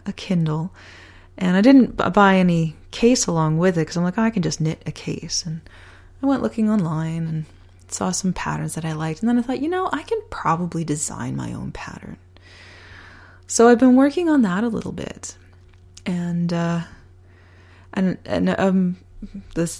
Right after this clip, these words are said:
this same friend who had knit the orange said that, uh, Knit Picks actually has a, uh, has a call out now for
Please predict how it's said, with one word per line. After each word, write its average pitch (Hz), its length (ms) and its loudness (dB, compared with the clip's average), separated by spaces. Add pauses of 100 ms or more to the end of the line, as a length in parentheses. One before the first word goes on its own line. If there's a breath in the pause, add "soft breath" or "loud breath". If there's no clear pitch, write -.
this 165 180 -4
same 170 300 -2
friend 165 200 -2
who 156 120 -6
had 156 100 -6
knit 160 200 -2
the 151 120 -6
orange 170 480 -2
said 151 320 -4
that, - 400 -6
uh, 147 160 -6
Knit - 320 -2
Picks - 300 -4
actually - 420 -8
has 156 380 -6
a, 151 320 -4
uh, 151 180 -4 (1500 loud breath)
has 180 320 -4
a 165 260 2 (800 loud breath)
call 233 340 4
out 160 240 0
now 214 240 4
for 156 440 -2